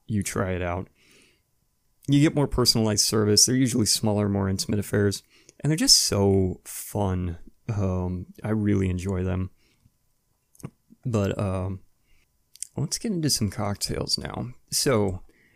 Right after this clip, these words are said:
these are all whiskey-based cocktails, with the exception of one. And, uh, but I think they're all really good ones. So to start with, we'll begin with, well,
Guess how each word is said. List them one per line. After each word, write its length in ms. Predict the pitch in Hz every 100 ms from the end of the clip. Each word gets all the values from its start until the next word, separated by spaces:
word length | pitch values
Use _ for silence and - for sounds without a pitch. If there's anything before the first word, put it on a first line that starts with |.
| _ _ _ _ _ _ _ _ -
these 160 | 165
are 80 | 240
all 100 | 151
whiskey-based 640 | 107 104 - 117 110 110
cocktails, 440 | - 117 - 110 104
with 140 | 117
the 80 | -
exception 380 | 139 - - 185
of 100 | 113
one. 300 | 104 98 104 - - _ _ - _ _
And, 340 | 113 104 101 98
uh, 320 | 101 101 98 - - - - _ _ _ _ _ _ _ _ _ _ _
but 280 | - 127 127 -
I 140 | 139
think 460 | 139 - - - -
they're 200 | 170 120
all 180 | 113 104
really 640 | 92 95 98 98 90 98 _
good 260 | - - 185
ones. 800 | - - - - - - - - - _ _ _ - _ _ _ _ _ _ _ _ _ _ _ _
So 240 | - 131
to 60 | 123
start 280 | - 214 170
with, 260 | 139 - -
we'll 460 | 117 117 117 113
begin 440 | 110 110 113 110 104
with, 400 | 101 95 - - - _ _ _ _ _
well, 340 | - 98 98